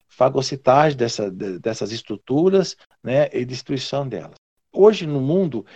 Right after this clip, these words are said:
existem quarenta e cinco tipos de vacinas que estão sendo produzidas em, assim, a toque de caixa.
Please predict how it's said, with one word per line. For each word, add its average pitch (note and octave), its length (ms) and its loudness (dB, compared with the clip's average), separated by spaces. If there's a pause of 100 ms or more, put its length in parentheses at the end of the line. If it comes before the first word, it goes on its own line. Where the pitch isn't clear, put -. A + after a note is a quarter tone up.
(140)
existem D#3 540 -2
quarenta E3 600 0
e E3+ 80 -2
cinco G3+ 460 -4
tipos F#3 600 -4
de B2+ 100 -8
vacinas A#2 920 -6 (480)
que - 80 -8
estão C#3+ 200 2
sendo D3 460 -2 (720)
produzidas C#3+ 720 0
em, C3+ 60 -4
assim, C3 180 -6
a A#2 60 -6
toque - 360 -4
de A#2+ 120 -10
caixa. C3+ 640 -6